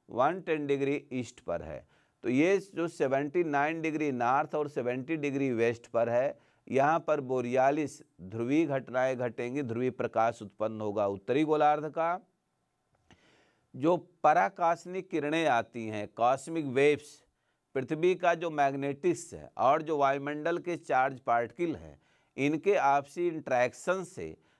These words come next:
वायुमंडल में लगभग अस्सी से डेढ़ सौ, कभी-कभी तीन सौ पचास किलोमीटर की ऊंचाई पर प्रकाश डेवलप होता है।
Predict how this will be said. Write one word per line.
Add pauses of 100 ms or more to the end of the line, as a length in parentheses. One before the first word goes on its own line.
(140)
वायुमंडल
में
लगभग
अस्सी
से
डेढ़
सौ,
कभी-कभी
तीन
सौ
पचास
किलोमीटर
की
ऊंचाई
पर (380)
प्रकाश
डेवलप
होता
है।